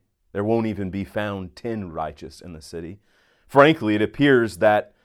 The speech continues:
as time will tell, there's really wasn't anyone righteous,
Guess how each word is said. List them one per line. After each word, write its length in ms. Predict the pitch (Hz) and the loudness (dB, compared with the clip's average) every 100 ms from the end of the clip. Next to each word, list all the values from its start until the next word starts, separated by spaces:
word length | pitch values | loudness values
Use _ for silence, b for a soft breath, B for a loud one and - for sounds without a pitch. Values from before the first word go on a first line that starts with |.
| _ - | _ -4
as 220 | 120 - | -4 -2
time 380 | - 151 147 123 | 0 2 2 0
will 100 | 107 | -2
tell, 400 | - 139 120 113 | 2 6 6 4
there's 300 | 117 113 - _ - - - | 0 -2 -10 _ -20 -20 -12
really 280 | 104 156 123 | -2 0 2
wasn't 380 | 113 127 131 120 | 4 4 2 0
anyone 420 | 151 175 87 82 | 0 0 -2 -6
righteous, 560 | 85 82 82 85 - | -4 -4 -4 -14 -18